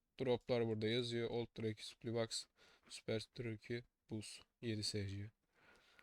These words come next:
Cross Exchange güncellemesi geldi. Yetmiş questler artık direkt pustan olacak. Bin beş yüz K C karşılığında. Şey, Cross Exchange'den, pardon, pustan kalktı. Direkt Cross Exchange şeklinde yapacaksınız.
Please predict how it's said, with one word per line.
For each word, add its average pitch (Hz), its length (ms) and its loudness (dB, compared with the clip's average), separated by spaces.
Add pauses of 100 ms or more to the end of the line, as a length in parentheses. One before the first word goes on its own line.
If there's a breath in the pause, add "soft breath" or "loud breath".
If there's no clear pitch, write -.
(1300 loud breath)
Cross 143 240 0
Exchange 143 480 2
güncellemesi 131 640 2
geldi. 104 460 4 (640)
Yetmiş 139 300 2
questler 143 520 2
artık - 640 0
direkt 131 260 6
pustan - 400 -4
olacak. 98 420 -4 (340)
Bin 120 160 -4
beş 104 140 -2
yüz - 100 -10
K 101 220 0
C 101 140 -2
karşılığında. 101 600 -4
Şey, 107 280 0
Cross 123 220 0
Exchange'den, 110 500 0
pardon, 107 380 0
pustan 113 400 -4
kalktı. - 580 0
Direkt 120 220 4 (540)
Cross 123 240 -2
Exchange 123 360 -2
şeklinde 110 460 -2
yapacaksınız. 110 680 0